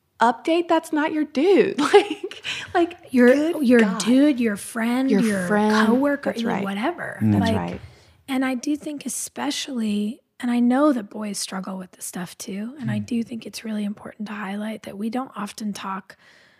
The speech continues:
Speaker 2: or we don't talk enough about what male vulnerability looks like and why it should be celebrated.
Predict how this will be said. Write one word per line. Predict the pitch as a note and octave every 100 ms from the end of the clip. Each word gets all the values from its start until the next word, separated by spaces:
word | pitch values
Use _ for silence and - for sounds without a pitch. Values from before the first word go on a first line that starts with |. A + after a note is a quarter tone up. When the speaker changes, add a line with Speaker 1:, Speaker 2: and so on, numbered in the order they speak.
| _ _ _ _ -
Speaker 2:
or | A3
we | A#3
don't | A#3+ A3
talk | A3+ G#3
enough | G#3 G3 G3 F3+ F#3 - - _ _ _ -
about | G#3 G#3 F#3+ F#3+ F#3+ - _ _ _ _ _ -
what | A#3+ -
male | G#3 G#3 G#3 G#3 G#3
vulnerability | G3+ A3 A3 G3+ G3+ G#3+ G#3+ G#3
looks | G#3+ - A3+
like | A3+ -
and | G3
why | F3+ F3
it | -
should | -
be | G3
celebrated. | F3+ F3+ F3+ F#3 F#3 F#3+ F#3+